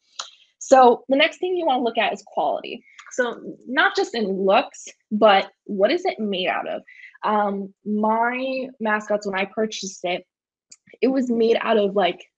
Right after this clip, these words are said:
there's foam on the inside, and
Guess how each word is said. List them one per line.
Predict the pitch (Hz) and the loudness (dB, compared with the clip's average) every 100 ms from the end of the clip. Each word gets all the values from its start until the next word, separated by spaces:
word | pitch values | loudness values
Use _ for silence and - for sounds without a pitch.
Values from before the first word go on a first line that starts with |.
| _ - - - | _ -20 -20 2
there's | 220 208 - | 6 6 4
foam | - 277 285 277 | -4 -2 0 0
on | 226 | 0
the | 202 - | 0 -4
inside, | 196 190 - - - - _ _ _ | -6 -6 -8 -8 -8 -12 _ _ _
and | 220 208 208 196 | -2 0 0 -4